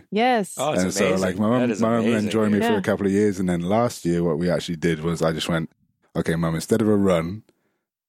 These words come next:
Speaker 3: I'm gonna do a thousand squats." <laughs> And she was
Speaker 1: Uh-huh.
Speaker 3: like, "What?"
Speaker 2: <laughs>
Speaker 3: Even I was like, "What?" I kinda said it, I kinda said it, like, just for, for, for no reason.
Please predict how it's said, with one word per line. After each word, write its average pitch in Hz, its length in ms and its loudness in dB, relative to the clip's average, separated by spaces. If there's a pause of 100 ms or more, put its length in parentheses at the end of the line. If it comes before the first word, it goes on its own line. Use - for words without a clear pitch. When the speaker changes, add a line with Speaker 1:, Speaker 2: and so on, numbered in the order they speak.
(120)
Speaker 3:
I'm 95 80 2
gonna 85 120 4
do 78 120 2
a 73 40 2
thousand 73 440 0
squats." - 520 -6
<laughs> - 680 -12
And 175 100 2
she 170 140 2
was 160 140 0
Speaker 1:
Uh-huh. - 200 -2
Speaker 3:
like, - 360 0
"What?" - 0 -
Speaker 2:
<laughs> 269 1300 0
Speaker 3:
Even 120 200 2
I 107 120 2
was 95 160 0
like, 82 120 0
"What?" 85 180 2
I 101 160 2
kinda 104 220 0
said 120 160 2
it, 110 80 2
I 123 140 2
kinda 127 260 2
said 117 180 2
it, 107 80 2
like, 98 180 0
just 101 180 -4
for, 95 220 0
for, 92 220 0
for 113 180 0
no 110 140 2
reason. 104 440 2